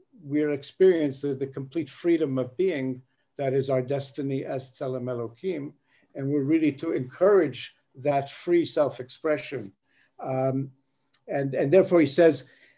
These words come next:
"Let everybody express in truth and in faithfulness whatever their soul reveals to them.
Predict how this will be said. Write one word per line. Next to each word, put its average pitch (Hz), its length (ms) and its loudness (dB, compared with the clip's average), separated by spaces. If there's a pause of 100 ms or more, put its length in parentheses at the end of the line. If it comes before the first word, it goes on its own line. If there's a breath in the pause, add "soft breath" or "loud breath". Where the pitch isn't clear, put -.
"Let 170 460 4
everybody 220 880 4
express 202 760 2
in 147 240 -2
truth 220 480 -2
and 170 120 4
in 147 120 0
faithfulness 196 840 2 (200 soft breath)
whatever 175 1000 2
their 170 300 2
soul 190 560 6
reveals 156 640 4
to 143 120 -4
them. 107 360 -4